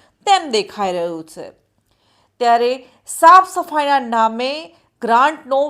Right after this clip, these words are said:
વેજલપુર ગ્રામ પંચાયતના સત્તાધીશો બખ્ખો બોલાવી દેતા હોય છે. પંચમહાલ જિલ્લા કલેક્ટર તેમજ પંચમહાલ જિલ્લા વહીવટીતંત્ર દ્વારા વેજલપુર ગ્રામ પંચાયતની સાફ સફાઈના નામે ઉપડેલા બિલોની જો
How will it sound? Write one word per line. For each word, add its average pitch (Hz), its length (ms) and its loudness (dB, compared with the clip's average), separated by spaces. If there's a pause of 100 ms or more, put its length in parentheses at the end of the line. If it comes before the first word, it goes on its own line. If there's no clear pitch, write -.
(120)
વેજલપુર 226 440 -6
ગ્રામ 226 320 -2
પંચાયતના 240 680 -6
સત્તાધીશો 208 760 -4 (280)
બખ્ખો - 340 -4
બોલાવી 196 440 -2
દેતા 165 280 -10
હોય 160 280 -16
છે. - 160 -20 (120)
પંચમહાલ 254 640 -6
જિલ્લા 220 320 -2
કલેક્ટર 302 440 -4 (120)
તેમજ 214 400 -10
પંચમહાલ 262 640 -6
જિલ્લા 220 220 0
વહીવટીતંત્ર 214 760 -8
દ્વારા 233 440 4 (540)
વેજલપુર 294 500 -2
ગ્રામ 254 220 -12
પંચાયતની 247 800 -4
સાફ 247 500 0
સફાઈના 226 560 -6
નામે 233 380 -4 (540)
ઉપડેલા 285 580 0
બિલોની 320 480 -6
જો 285 200 -8